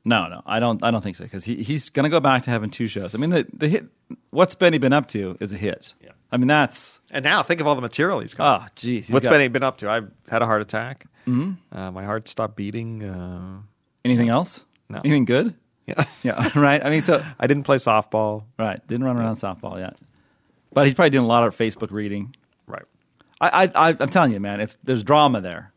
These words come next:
Speaker 1: There's gold in the, in what he's been d-, doing lately.
Speaker 2: And there's an audience for it, too, you know, with E R going off the air.
Speaker 1: Yes, exactly. I think, uh, you know, I think Benny's, uh,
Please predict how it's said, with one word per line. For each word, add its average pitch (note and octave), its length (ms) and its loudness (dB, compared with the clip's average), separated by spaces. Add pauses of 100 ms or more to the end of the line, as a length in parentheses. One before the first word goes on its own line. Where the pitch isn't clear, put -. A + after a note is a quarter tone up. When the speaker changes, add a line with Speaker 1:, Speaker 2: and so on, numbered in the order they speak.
(140)
Speaker 1:
There's A#2 140 -4
gold C#3+ 460 6
in A2 140 0
the, A2 120 -4
in A2+ 100 -4
what A2+ 120 -2
he's G2+ 120 -6
been G#2+ 180 -4
d-, A2 80 -4
doing G#2+ 340 -4
lately. D#2+ 220 -10
Speaker 2:
And - 80 -8
there's C4 120 -2
an G#3 80 2
audience G#3 300 6
for B2 160 0
it, A2+ 80 -2
too, B2+ 220 -2
you A2 80 -4
know, G#2 80 -4
with G#2+ 200 -6
E B2+ 120 -2
R C3 160 4
going G#2 240 -2
off G2+ 180 -10
the F#2+ 140 -10
air. - 180 -14 (240)
Speaker 1:
Yes, A#2 400 2
exactly. G#2 540 -4 (600)
I C#3+ 60 -2
think, D#3 200 -2
uh, A#2+ 160 2 (180)
you D3+ 160 0
know, B2+ 240 2 (100)
I D#3+ 80 -2
think F#3 140 -4
Benny's, D3+ 360 2
uh, G#2+ 180 0